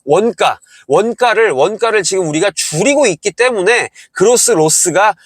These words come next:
점점 더 향상이 되고 있다. 요렇게 이해를 하시면 될 것 같습니다. 예, 저는 진짜 개인적으로 이 빨리 그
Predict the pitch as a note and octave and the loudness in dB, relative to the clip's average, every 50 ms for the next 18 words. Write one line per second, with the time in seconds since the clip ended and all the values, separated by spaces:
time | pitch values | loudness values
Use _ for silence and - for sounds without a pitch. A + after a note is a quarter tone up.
0 | _ - D#3+ D#3+ F3 F#3 G3+ G3 E3+ G3 - - - D4 D4 C#4+ C4+ D4 C#4+ C4+ | _ -6 -4 -2 -2 -2 -2 0 -2 -4 -2 -2 -4 -2 -2 -2 -2 -2 0 -2
1 | C4 - - - - B3 C#4+ - _ E3 C#3+ B2+ B2 D#3 G3 F#3 - F3 D3+ C#3+ | 0 0 0 0 2 0 0 -2 _ -4 -2 0 0 0 0 0 0 -2 -2 0
2 | D#3 E3 F3+ G#3+ A3+ G#3+ - _ - - - - - C4 A#3 C4 A#3 A#3 F#3 D#3+ | 0 0 2 2 0 0 -2 _ -20 -20 -10 -6 -6 -4 -4 -2 -2 -4 -2 -2
3 | D#3 D3+ - F3 D3+ E3 D#3 - F#3 F#3+ D3 C3+ B2 A#2 D#3 G3+ G#3 _ _ _ | -4 -2 -2 -2 -2 -2 -2 -4 -4 -4 -2 0 0 0 -2 -4 -8 _ _ _
4 | _ _ _ _ C#3 C#3 C3 B2+ A#2+ - _ - - _ _ - G#3+ B3 B3 G3+ | _ _ _ _ 0 0 0 0 -2 -8 _ -20 -20 _ _ 0 0 2 2 0
5 | G3 A3+ - - - G3+ C4 C4 A#3+ B3+ B3 G3+ F#3 G#3 A3 G3 F3+ F3 - A3+ | -2 -2 -2 -2 -2 -2 -2 0 0 0 0 0 0 0 0 -2 -2 -4 -4 -2
6 | A#3 A#3 B3 B3 A#3 E3+ G#3+ G#3+ G3+ G3 F#3+ F#3 F#3 F3+ F3+ F3 F3 - - | -2 -2 0 -2 -4 -2 0 2 2 4 4 4 4 4 4 2 0 -2 -4